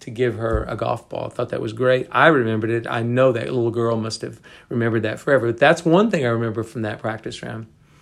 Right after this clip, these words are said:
And the other thing was when earlier in the round, when we were on the eighth tee box, there was a backup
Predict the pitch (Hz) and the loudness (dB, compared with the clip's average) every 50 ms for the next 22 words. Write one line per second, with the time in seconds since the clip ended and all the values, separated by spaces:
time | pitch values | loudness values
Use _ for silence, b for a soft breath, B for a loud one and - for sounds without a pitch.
0 | b b b b b b b b - 143 139 143 175 220 233 202 - - 127 120 | b b b b b b b b 2 6 8 8 8 8 6 2 2 0 0 2
1 | 123 123 123 120 - - - - b b b b b _ - 135 127 123 123 120 | 2 2 2 2 0 -4 -10 -16 b b b b b _ 2 2 2 2 2 -2
2 | - - - 151 175 196 190 170 139 123 120 120 113 117 120 117 120 123 123 117 | -6 0 4 6 6 6 6 6 4 4 2 2 2 2 2 2 2 2 0 0
3 | 117 117 117 123 120 117 113 113 110 110 110 - - 127 117 113 113 110 110 113 | 0 0 2 2 2 2 2 2 0 0 -2 -2 -4 -4 -2 -2 -2 -2 -4 -4
4 | - - - 131 131 - - - - - 160 160 123 113 107 113 - - - 117 | -6 -2 0 0 0 0 -4 -6 -2 -2 0 2 2 2 0 0 -2 -6 -6 -6
5 | 110 - 113 107 104 - 139 139 135 131 - - - - - - | -6 -6 -6 -8 -6 -6 -4 -4 -4 -6 -8 -10 -12 -12 -12 -16